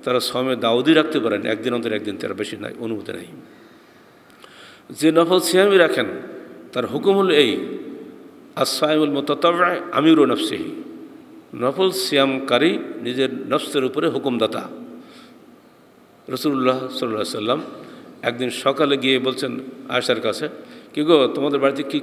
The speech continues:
খানাপিনা কিছু আছে, খাওয়ার ব্যবস্থা আছে?" তো ওদিন কিছু খাওয়ার ছিল না।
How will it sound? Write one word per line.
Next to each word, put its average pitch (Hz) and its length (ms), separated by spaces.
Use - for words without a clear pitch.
খানাপিনা 131 460
কিছু 131 200
আছে, 127 360
খাওয়ার 123 260
ব্যবস্থা 131 380
আছে?" 151 360
তো 156 100
ওদিন 156 200
কিছু 151 180
খাওয়ার 135 340
ছিল 135 220
না। 95 100